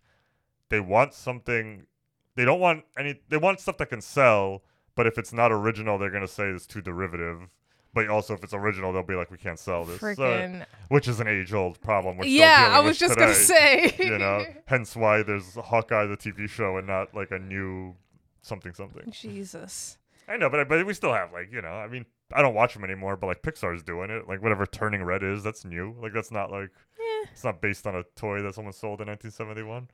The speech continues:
Speaker 2: That's true.
Speaker 1: You know, so it's still
Speaker 2: I
Speaker 1: kinda out there. You just
Speaker 2: guess.
Speaker 1: gotta look for it.
Speaker 2: Yeah, or, you know,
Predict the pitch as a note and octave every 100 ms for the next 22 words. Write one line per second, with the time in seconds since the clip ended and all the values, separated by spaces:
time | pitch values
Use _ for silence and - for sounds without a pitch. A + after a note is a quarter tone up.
0 | _ - - - B3+ A#3+ B3 C4 A2 A#2
1 | D3 - C4+ C4 C3+ F#2 - - - -
2 | - A#3+ G#3+ G2 G2 - G2+ G#2 - _
3 | _ - A3 G3 G3+ B3+ C#4 C4+ C4+ A#3+
4 | A#3+ A3+ F#3 G3